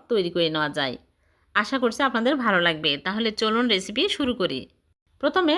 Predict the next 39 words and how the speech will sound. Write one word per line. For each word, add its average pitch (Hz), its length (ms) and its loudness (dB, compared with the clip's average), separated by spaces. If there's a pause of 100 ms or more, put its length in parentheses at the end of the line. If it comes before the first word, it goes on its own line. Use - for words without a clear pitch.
চুলে 330 200 0
একটা 294 140 0
প্যান 226 260 2
বসে 254 220 0
দিয়েছি। 202 380 -2
প্যানটা 269 300 0
ভালোভাবে 240 480 2
গরম 196 280 2
হয়ে 233 220 0
গেছে। 165 260 -4
এখন 262 260 0
দিয়ে 220 140 0
দিচ্ছি 185 320 -4
চিনি 240 300 0
ওয়ান 190 300 2
থার্ড - 280 -6
কাপ। 247 200 -4 (580)
চিনি 311 220 4
একটু 311 180 0
বেশি 240 280 2
দিতে 208 240 -2
হবে। 180 280 0 (1120)
চিনি 320 300 6
দিয়ে 359 180 2
আমি 302 200 4
নেড়ে 240 300 2
চেড়ে 247 280 0
চিনি 262 280 2
গলিয়ে 208 300 2
নিব। 156 180 -4 (240)
যখন 247 280 0
চিনি 294 260 2
গলে 302 200 4
হালকা 269 440 2
কালার 214 280 2
হবে, 208 240 -2 (600)
তখনই 262 280 2
সাথে 254 280 0
সাথে 262 260 -2